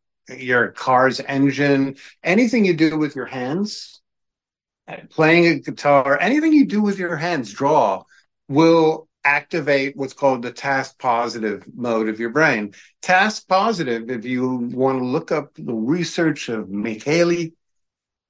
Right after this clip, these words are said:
Csikszentmihalyi, that's how it's pronounced. If you just look up flow states, flow states are associated with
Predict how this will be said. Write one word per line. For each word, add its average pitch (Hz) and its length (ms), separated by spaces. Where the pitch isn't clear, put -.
Csikszentmihalyi, 117 1400
that's 127 200
how 143 140
it's 123 100
pronounced. 117 840
If 139 120
you 147 100
just 175 160
look 165 180
up 127 120
flow 123 400
states, - 880
flow 143 220
states 135 580
are 123 200
associated 117 840
with 107 180